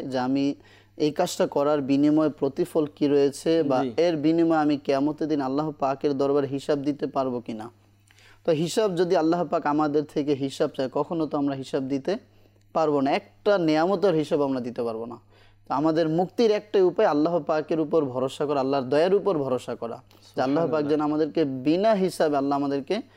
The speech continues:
Speaker 1: ক্ষমা করে দেয়।
Speaker 2: আমিন।
Speaker 1: তা এই যে আয়াতে কারিমার উপর যদি আমরা আমল করি যে কিয়ামতের দিন আজকে যদি আমি একটি ভালো কাজ করি, এইটাও কিয়ামতের দিন আমি দেখতে পাবো।
Speaker 2: জি।
Speaker 1: আর যদি আমি একটি মন্দ কাজ করি, এইটাও আমি কিয়ামতের দিন দেখতে পাবো।
Speaker 2: জি।
Speaker 1: তা এই জন্য আমাকে এই চিন্তা করে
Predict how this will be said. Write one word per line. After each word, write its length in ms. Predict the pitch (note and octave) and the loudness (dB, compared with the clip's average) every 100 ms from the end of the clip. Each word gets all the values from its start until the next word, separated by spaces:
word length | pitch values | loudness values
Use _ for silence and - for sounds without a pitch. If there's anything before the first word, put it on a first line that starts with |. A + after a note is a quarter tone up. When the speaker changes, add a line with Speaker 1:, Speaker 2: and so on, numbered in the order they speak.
| _ _ - | _ _ -4
Speaker 1:
ক্ষমা 240 | F3 F#3 D3 | 0 0 0
করে 160 | B2 A2+ | -2 -2
দেয়। 140 | A#2 _ _ _ _ B2+ | -8 _ _ _ _ -16
Speaker 2:
আমিন। 160 | B2+ B2 | -16 -10
Speaker 1:
তা 80 | F#3+ - A#3 | -10 -2 2
এই 60 | G#3 | 4
যে 80 | A3 E3 | 4 2
আয়াতে 240 | F3 G3 G3 | 0 0 2
কারিমার 300 | F#3 F#3+ F3 D#3 | 0 2 2 2
উপর 120 | D#3+ C#3+ | 0 0
যদি 120 | C#3 C3+ | 0 0
আমরা 140 | B2+ B2+ | 2 2
আমল 200 | C3+ C#3 - | 0 -2 -4
করি 200 | B2 A2+ A2 - - - | -6 -6 -10 -20 -20 -6
যে 80 | C3+ | -4
কিয়ামতের 440 | - C#3 D#3+ D3+ D#3+ | 0 0 0 0 0
দিন 100 | D#3 C#3 | 2 0
আজকে 180 | - D#3+ | -2 0
যদি 120 | D3+ D3+ | 2 2
আমি 80 | D3+ | 0
একটি 120 | D3 D#3+ A#2 | 0 -2 -2
ভালো 200 | B2 C#3+ D3 | 0 2 2
কাজ 120 | D#3+ - E3+ | -2 -2 -2
করি, 180 | E3 C4 - - _ - F#3 | 0 -2 -10 -20 _ -2 -2
এইটাও 220 | A3+ G#3+ | 2 0
কিয়ামতের 400 | G3 F3 F3 E3+ E3 | 2 0 0 -2 0
দিন 80 | D#3+ | 2
আমি 100 | D#3 D3 | 2 0
দেখতে 200 | D3 D3+ | 0 -2
পাবো। 180 | C#3+ C#3+ G3 - _ - D3+ | 0 -2 -8 -18 _ -8 -4
Speaker 2:
জি। 100 | C#3 C3 F3 | -2 0 0
Speaker 1:
আর 60 | F3 | 0
যদি 120 | G#3+ A3 | 2 0
আমি 80 | G#3+ G3+ | 0 0
একটি 140 | G#3+ E3 D3 | 0 2 2
মন্দ 200 | F3+ B3 A3+ | 2 2 2
কাজ 120 | B3 - | -2 0
করি, 180 | F3+ F#3 G#3+ B3+ | 2 2 0 0
এইটাও 160 | C4 A#3 | 0 0
আমি 80 | G#3 E3 | 0 0
কিয়ামতের 360 | D#3 D3 D3 C3+ | 0 0 0 0
দিন 80 | B2+ | -2
দেখতে 180 | A#2+ - A2+ | -2 -6 -6
পাবো। 180 | A2+ D#3 C#3+ | -6 -6 -4
Speaker 2:
জি। 80 | C3 - - | -6 -8 -12
Speaker 1:
তা 60 | - G#3 | -4 0
এই 140 | A3 G3+ | 2 2
জন্য 180 | A#3+ A3 F#3+ | 2 2 2
আমাকে 260 | F#3+ D#3+ E3+ | 0 2 2
এই 60 | E3+ F3+ | 2 0
চিন্তা 240 | E3+ F#3+ F3 | 0 0 2
করে 180 | F3+ | 2